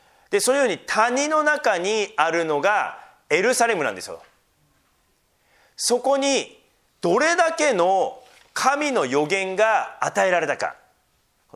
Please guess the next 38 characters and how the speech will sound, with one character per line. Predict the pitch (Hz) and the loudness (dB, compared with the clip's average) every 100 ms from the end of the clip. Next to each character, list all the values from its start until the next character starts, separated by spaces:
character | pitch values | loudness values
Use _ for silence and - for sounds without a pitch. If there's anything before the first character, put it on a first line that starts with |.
| - | -6
エ | - 170 | -2 0
ル | 247 | 0
サ | - 233 | 0 0
レ | 220 | 0
ム | 175 | -2
に | 131 | -2
対 | 139 127 | -2 -2
し | 120 - | -4 -8
て | 107 | -4
の | 139 180 127 87 - - _ | 0 2 0 -2 -10 -20 _
神 | - 190 185 | -4 -2 -2
の | 127 | -4
予 | 113 | -4
言 | 113 113 | -4 -6
と | 101 | -6
い | |
う | 101 | -6
の | |
は | 101 92 | -4 -6
も | 95 180 202 113 82 - | -2 0 2 0 -4 -12
う | _ _ _ _ | _ _ _ _
何 | - 139 196 285 330 | -4 0 0 -2 -4
千 | 320 285 | -4 -4
と、 | - 85 - - _ _ _ _ _ _ _ _ _ _ _ _ 104 | -4 -4 -6 -20 _ _ _ _ _ _ _ _ _ _ _ _ -8
千 | - 220 220 151 | -2 0 0 -2
い | 175 | -6
く | |
つ | - - | -10 -8
と、 | 82 58 _ _ _ _ _ _ _ _ | -8 -8 _ _ _ _ _ _ _ _
ま、 | 190 - _ _ _ | -20 -20 _ _ _
あ | 156 | 0
る | 294 | 2
わ | 185 101 | 0 -2
け | |
な | 73 | -12
ん | 67 | -16
で | |
す。 | - | -20